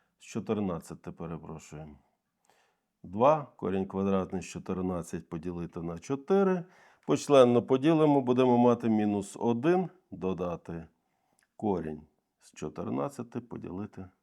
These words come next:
на два. І в таких випадках набагато легше записати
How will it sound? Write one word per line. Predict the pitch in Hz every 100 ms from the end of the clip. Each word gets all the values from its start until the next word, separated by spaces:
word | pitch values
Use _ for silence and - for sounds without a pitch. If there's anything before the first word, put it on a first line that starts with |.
| _
на | - 85
два. | 76 71 - _ _ _ _ _ _ _ _ _ _ _ _ _ _ _ _ _ _ _ _ _ -
І | 202
в | 185
таких | 180 143 160 123
випадках | 131 127 165 180 - 180 -
набагато | 143 131 123 123 123 117
легше | 151 165 - 156 -
записати | 95 101 101 101 143 147 147 135